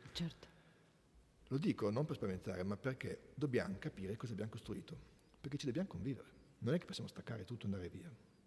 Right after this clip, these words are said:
Speaker 2: Adesso è inutile fare i, siamo adulti, sta cosa c'è, ci dobbiamo convivere, dobbiamo capirla, e questo è uno degli aneddoti che ho messo nel libro, che sono importanti per i, per chi deve decidere.
Speaker 1: Senta, è vero che poi, eh, quella macchina è stata abbattuta, Go?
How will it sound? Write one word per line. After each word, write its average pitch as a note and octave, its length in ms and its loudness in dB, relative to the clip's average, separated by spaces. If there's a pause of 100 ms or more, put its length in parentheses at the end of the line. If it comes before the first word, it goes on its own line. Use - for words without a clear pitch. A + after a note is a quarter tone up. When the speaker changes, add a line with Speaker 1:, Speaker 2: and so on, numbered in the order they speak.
(380)
Speaker 2:
Adesso D#3 240 -2
è - 20 -8
inutile B2 220 -2
fare G#2 220 -2
i, - 360 -8
siamo A2+ 180 0
adulti, A#2 400 4 (520)
sta - 180 -6
cosa G#2 240 0
c'è, - 300 -2 (1300)
ci - 120 -4
dobbiamo G#2 240 4
convivere, G2 480 -2 (380)
dobbiamo G2 320 0
capirla, F2+ 480 -6 (800)
e - 80 -10
questo A2 280 -2
è - 20 2
uno F#2 100 0
degli G#2+ 100 -2
aneddoti G#2 400 -4
che - 60 -6
ho - 20 -4
messo A2+ 220 0
nel G#2+ 80 0
libro, D3 240 6
che - 100 -10
sono A2+ 120 -2
importanti B2+ 480 0
per G2 160 -2
i, B2+ 240 -4 (360)
per - 140 -6
chi - 100 0
deve G#2+ 220 0
decidere. F#2 400 -4 (840)
Speaker 1:
Senta, A3+ 380 4
è G3 60 2
vero G3+ 260 4
che D3 120 0
poi, C#3 680 4
eh, - 240 -12
quella D3+ 260 -2
macchina C#3+ 360 2
è - 20 2
stata C3 300 -2
abbattuta, B2 640 -2
Go? A2+ 300 -4